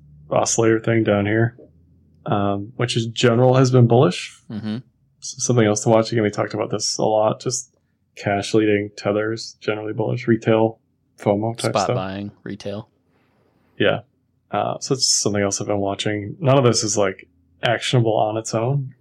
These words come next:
Speaker 1: Just, like, futures premiums,
Speaker 2: Ju-,
Speaker 1: which were
Speaker 2: just some narrative steroids.
Speaker 1: Yeah, I mean, just stuff, stuff that's not,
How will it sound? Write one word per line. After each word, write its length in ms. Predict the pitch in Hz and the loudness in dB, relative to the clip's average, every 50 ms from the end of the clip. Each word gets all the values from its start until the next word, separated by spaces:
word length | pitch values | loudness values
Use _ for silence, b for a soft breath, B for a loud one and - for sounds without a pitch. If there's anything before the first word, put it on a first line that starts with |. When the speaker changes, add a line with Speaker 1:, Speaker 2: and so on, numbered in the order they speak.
| _ | _
Speaker 1:
Just, 220 | - - - - - | -18 -12 -8 -4 -4
like, 160 | 127 - - | -4 -4 -4
futures 380 | - - 139 127 - 139 131 | -4 -2 -2 -2 -2 -6 -6
premiums, 680 | - - 147 143 139 143 151 156 156 151 - - - - | -2 2 4 6 6 6 6 6 4 4 2 0 -4 -4
Speaker 2:
Ju-, 100 | - 139 | -2 -2
Speaker 1:
which 200 | 131 127 - - | -2 -2 0 4
were 360 | 135 131 123 123 127 127 123 | 6 6 8 8 8 6 4
Speaker 2:
just 260 | 123 - - 120 - | 2 -2 -6 -8 -6
some 160 | - 120 107 101 | -6 -4 -2 0
narrative 420 | 107 107 107 107 107 104 98 - | 0 2 2 2 2 0 -2 -4
steroids. 800 | - - - - - 104 104 101 98 95 95 104 107 - - - _ _ _ _ _ _ _ _ - _ _ _ _ _ _ _ _ _ _ _ _ _ _ _ _ _ _ | -8 -12 -10 -6 -2 -2 -2 -2 -2 -4 -6 -8 -10 -14 -18 -20 _ _ _ _ _ _ _ _ -20 _ _ _ _ _ _ _ _ _ _ _ _ _ _ _ _ _ _
Speaker 1:
Yeah, 260 | - 202 196 196 160 | 0 2 4 6 6
I 80 | 139 135 | 6 6
mean, 140 | 135 139 139 | 4 2 2
just 220 | 143 147 - - | 0 0 2 2
stuff, 400 | - - - 151 143 - - - _ _ _ _ _ | 2 2 2 0 0 0 -6 -18 _ _ _ _ _
stuff 320 | - - - - 214 214 | -4 0 4 4 4 4
that's 300 | - 156 - - - - | 4 2 2 2 0 0
not, 400 | 139 135 131 131 135 131 - - | 2 4 4 6 4 4 2 -4